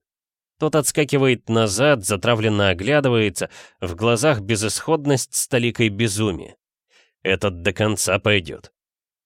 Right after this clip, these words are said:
Подкидываю нож, делаю шаг, на лету ловлю за лезвие и мощным броском отправляю в последнего разбойника. Клинок по рукоять уходит под левую лопатку. Все. «Я же просил!»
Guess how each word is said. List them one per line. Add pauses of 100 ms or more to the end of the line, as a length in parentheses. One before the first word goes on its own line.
(120)
Подкидываю
нож,
делаю
шаг,
на
лету
ловлю
за
лезвие
и
мощным
броском
отправляю
в
последнего
разбойника. (560)
Клинок
по
рукоять
уходит
под
левую
лопатку. (640)
Все. (1400)
«Я
же
просил!»